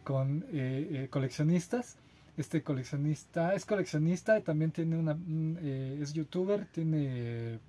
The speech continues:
trabajo de custom. Jonathan Palacios fue el que en un comentario con unas charlas de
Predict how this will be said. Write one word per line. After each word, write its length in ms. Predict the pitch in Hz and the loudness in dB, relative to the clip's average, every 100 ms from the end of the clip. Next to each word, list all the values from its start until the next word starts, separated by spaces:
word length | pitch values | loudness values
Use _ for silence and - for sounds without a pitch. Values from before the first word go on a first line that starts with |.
| - | -6
trabajo 540 | 131 139 139 151 139 | -2 -2 0 -2 -2
de 120 | 117 | -2
custom. 520 | 117 151 139 - 190 202 - - - - - - - | -6 -6 -4 -2 -2 -4 -14 -20 -20 -20 -20 -16 -2
Jonathan 380 | 151 151 131 | 0 2 -2
Palacios 640 | 120 131 127 147 - 208 - | -4 -4 0 -2 -2 -8 -6
fue 120 | 156 | -4
el 80 | 139 | -4
que 160 | - 135 | -2 -2
en 640 | 120 117 113 127 127 127 | -2 -4 -8 -8 -6 -2
un 80 | 139 | -2
comentario 500 | 165 135 123 143 139 | -2 -2 -2 -2 -2
con 140 | 139 | -2
unas 140 | 135 127 | -4 -4
charlas 420 | 139 131 131 107 | -4 -2 -4 -4
de 280 | 107 104 | -10 -12